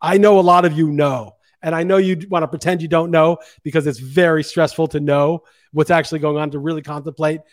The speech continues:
the extent of what's going on. If it's true, it's very, very scary and stressful, and it's a lot of anxiety. Even if you don't know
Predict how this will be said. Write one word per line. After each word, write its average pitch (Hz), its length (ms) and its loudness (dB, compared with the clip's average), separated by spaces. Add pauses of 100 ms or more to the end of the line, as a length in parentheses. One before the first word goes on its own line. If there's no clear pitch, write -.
(120)
the 160 100 -6
extent 165 460 -4 (180)
of 151 120 -2
what's 165 180 0
going 165 180 2
on. 160 120 2
If 156 100 2
it's - 160 -10
true, 170 220 -2
it's 151 120 -4
very, 165 440 -2
very 156 180 -6
scary 156 460 -12 (200)
and 151 120 -10
stressful, 175 520 -4 (180)
and 156 100 -2
it's - 80 -8
a 160 80 0
lot 160 140 4
of 156 80 2
anxiety. 160 300 2
Even 233 120 -2
if 214 80 -6
you 240 60 -4
don't 214 100 0
know 180 160 -2